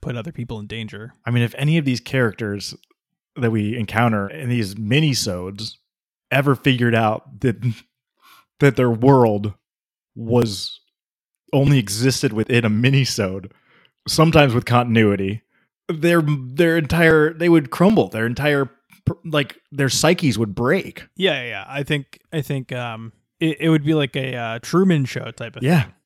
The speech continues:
Speaker 2: God. So I'm really, I'm really concerned 'cause this whole thing could go to shit real quick.
Speaker 1: Yeah, so I think, like, maybe we need to, like, find a way to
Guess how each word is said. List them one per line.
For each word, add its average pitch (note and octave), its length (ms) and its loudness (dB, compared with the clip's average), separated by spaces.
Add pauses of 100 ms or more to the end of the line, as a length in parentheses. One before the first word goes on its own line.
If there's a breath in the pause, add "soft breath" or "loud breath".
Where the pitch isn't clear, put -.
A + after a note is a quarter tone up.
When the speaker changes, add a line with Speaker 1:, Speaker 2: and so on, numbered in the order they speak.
(120)
Speaker 2:
God. C#3+ 300 -6 (420)
So C#3 400 4 (340)
I'm D3 220 4
really, D#3 260 4
I'm A#2 180 -4
really C3+ 180 4
concerned F#2 440 -8 (580)
'cause A2 180 -2
this A#2 140 -2
whole B2 180 2
thing G#2+ 240 0
could F2+ 260 -10 (160)
go A2+ 140 2
to E2+ 60 -6
shit - 380 -4
real F#2 180 -10
quick. - 320 -16
Speaker 1:
Yeah, F#3+ 260 2
so D3+ 200 -4
I D3+ 80 0
think, F3 260 -4
like, F3+ 160 -4
maybe C#3+ 200 -6
we C#3 140 -4
need C3+ 160 -6
to, C#3 80 -6
like, A#2+ 300 -8 (140)
find C3 500 -8
a C3 60 -4
way B2 460 -8
to B2+ 500 -10